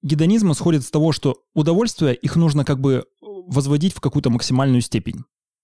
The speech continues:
То есть нужно снижать, уменьшать количество тех действий, которые к удовольствиям не приводят. Вот если мы возьмем основоположника, ну, одного из основоположников этой концепции, Эпикура.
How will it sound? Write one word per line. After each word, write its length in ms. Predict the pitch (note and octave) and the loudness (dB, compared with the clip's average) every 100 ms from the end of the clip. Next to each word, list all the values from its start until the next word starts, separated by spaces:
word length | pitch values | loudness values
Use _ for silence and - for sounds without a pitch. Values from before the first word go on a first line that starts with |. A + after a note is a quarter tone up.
| _ | _
То 80 | - | -2
есть 140 | D3 - | 0 2
нужно 320 | F3 D3+ D3 - - | 2 2 -2 -6 -12
снижать, 680 | - E3+ F3 D3+ E3+ A#2 - - - _ _ | -2 2 2 2 0 -2 -8 -20 -20 _ _
уменьшать 520 | E3+ F#3 F3 F#3 - | 0 2 2 0 0
количество 480 | D#3+ E3+ - - D#3+ | 0 0 0 -2 0
тех 200 | B3 G#3+ | 2 2
действий, 280 | D#3+ - A#2+ | 2 0 -2
которые 320 | C3+ F3+ D#3 | 2 2 2
к 80 | - | 2
удовольствиям 540 | D#3 D3 E3 - B2 | 2 2 2 2 4
не 120 | C3 | 2
приводят. 540 | C#3 A2+ F#2 F2+ F2+ - | 2 0 0 -4 -6 -4
Вот 140 | C3+ | -2
если 180 | G3 F#3 | 0 2
мы 140 | F#3 F3+ | 2 2
возьмем 440 | E3+ F3+ D#3 C#3 | 2 2 2 0
основоположника, 800 | - B2+ D#3 D3+ F#3 A#3 G#3 D#3 A#2 | -4 0 0 2 2 2 0 2 2
ну, 120 | C#3+ | 2
одного 280 | D3 D3+ C#3 | 2 2 2
из 60 | |
основоположников 720 | A2 - G#2+ B2 A#2 G#2+ G#2 - | 0 -2 0 2 2 0 -2 -4
этой 160 | B2 | -4
концепции, 480 | C3 C3 G#3 G#3 C3 | -2 -2 -2 -2 -4
Эпикура. 480 | - - A#2 F#2 | -4 -4 -4 -4